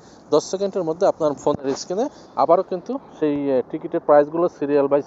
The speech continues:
serial চলে আসবে। ইউএস বাংলাতে দেখতে পাচ্ছেন, এবং সব বিমান এয়ারলাইন্সে যে এখানে ইউএস বাংলার আছে, আহ, তেরোশো একুশ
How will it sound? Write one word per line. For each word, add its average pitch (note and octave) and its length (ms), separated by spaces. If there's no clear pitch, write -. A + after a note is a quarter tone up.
serial E3+ 220
চলে F#3+ 200
আসবে। A#2 220
ইউএস D#3 260
বাংলাতে D#3+ 360
দেখতে D3 260
পাচ্ছেন, D3 340
এবং C#3+ 280
সব A3 120
বিমান F3 260
এয়ারলাইন্সে D3+ 600
যে D3 160
এখানে D3+ 260
ইউএস D3 180
বাংলার D3 280
আছে, D#3 280
আহ, - 560
তেরোশো E3 380
একুশ D#3+ 220